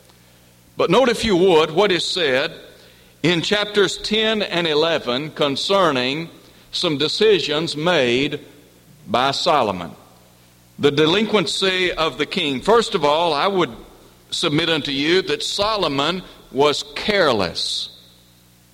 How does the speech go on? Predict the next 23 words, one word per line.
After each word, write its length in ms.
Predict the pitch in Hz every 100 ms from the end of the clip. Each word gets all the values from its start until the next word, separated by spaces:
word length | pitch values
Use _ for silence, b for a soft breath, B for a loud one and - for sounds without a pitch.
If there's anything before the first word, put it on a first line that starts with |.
| _ _ _ b b b b b b b _ -
He 140 | 175
was 220 | 180 160
careless, 840 | - 226 233 190 143 175 - - -
and 220 | 139 160 160
because 520 | 156 202 214 220 202
he 100 | 208
was 200 | 170 -
careless, 880 | - 220 226 160 139 175 - - - - - _ - - _ _ _
he 160 | 156 165
was 300 | 156 143 117
disobedient. 1120 | 120 180 - 170 135 143 101 82 - - - - _ _ _ b b b b b -
Note, 240 | 175 233
if 160 | 214 220
you 100 | 180
would, 400 | 175 151 170 143
what 160 | 196
is 140 | 175 151
said 600 | - 170 135 160 156 -
in 260 | 147 151 135
verse 300 | 160 170 -
twenty-six. 1040 | - 165 151 135 156 117 - - - - - - _ _ b b b b b b b -
"And 300 | 175 170 151
Solomon 880 | - 226 233 214 156 165 180 180